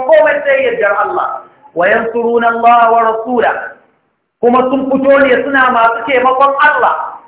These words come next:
suna taimakon manzon Allah sallallahu alaihi wa sallam. "أولئك هم الصادقون." Waɗannan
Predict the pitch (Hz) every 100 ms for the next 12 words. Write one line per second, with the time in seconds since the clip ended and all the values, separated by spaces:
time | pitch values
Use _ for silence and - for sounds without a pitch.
0 | _ _ 294 294 269 247 262 285 285 302
1 | 285 277 285 294 294 285 285 277 269 269
2 | 269 262 247 247 226 220 202 196 160 147
3 | - - _ _ _ _ - 185 214 226
4 | 233 233 233 226 226 220 220 220 220 220
5 | 220 220 226 226 208 180 - - - -
6 | 160 208 247 233 214 220 226